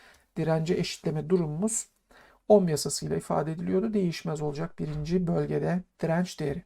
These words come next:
İkinci bölgede V değeri değişmiyor ama aşağıdaki paydadaki akım değeri artış gösteriyor. Pay değişmeden payda arttığı için burada R değerinde bir düşme gerçekleşmiş olması gerekiyor. Yani burada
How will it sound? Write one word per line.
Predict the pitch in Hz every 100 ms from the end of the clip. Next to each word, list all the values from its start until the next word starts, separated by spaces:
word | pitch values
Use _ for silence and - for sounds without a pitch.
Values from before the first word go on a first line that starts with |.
| -
İkinci | 175 208 240 240
bölgede | 190 170 170 160
V | 190 185
değeri | 170 147 170 -
değişmiyor | 170 196 - 214 220 226 - - -
ama | 170 175 - -
aşağıdaki | 180 - 180 160 160 -
paydadaki | - 180 170 160 - -
akım | 185 - 196
değeri | 156 151 202 214 _ _ _ _ _
artış | 185 190 190 220 -
gösteriyor. | 160 - 160 147 156 - _
Pay | - 196 196
değişmeden | 196 196 180 156 165 -
payda | 170 175 165
arttığı | 151 - 143
için | 143 - 202 - _
burada | 202 190 170
R | 175 190 151
değerinde | 156 156 208 208
bir | 165 165
düşme | 170 - 156 - _
gerçekleşmiş | 185 160 175 - 165 - -
olması | 165 156 156 190
gerekiyor. | 165 151 - 196 196 _
Yani | 208 165 156 180
burada | 180 170 185